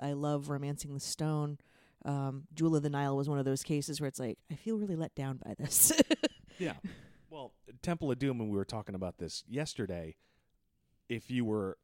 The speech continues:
Speaker 2: thirteen years old in nineteen eighty-four, Temple of Doom was really the first sequel you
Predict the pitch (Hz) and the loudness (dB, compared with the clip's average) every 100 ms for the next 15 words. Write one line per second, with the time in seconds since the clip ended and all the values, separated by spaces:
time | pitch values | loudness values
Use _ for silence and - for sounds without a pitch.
0 | _ - - 160 151 151 135 120 113 113 | _ -20 -6 -6 -4 -4 -2 -2 2 0
1 | 104 90 98 101 101 92 87 85 113 98 | 0 -4 -6 -6 -6 -6 -6 -6 -2 0
2 | 90 82 - - 175 233 240 170 107 120 | -2 -6 -12 -8 -6 -6 -4 -6 -2 0
3 | 117 107 92 85 90 107 104 98 87 - | 0 -2 -4 -6 -2 -2 -2 -4 -8 -12
4 | - 110 95 - - 110 98 95 90 85 | -8 -6 -6 -8 -8 -8 -8 -6 -6 -6
5 | 87 | -8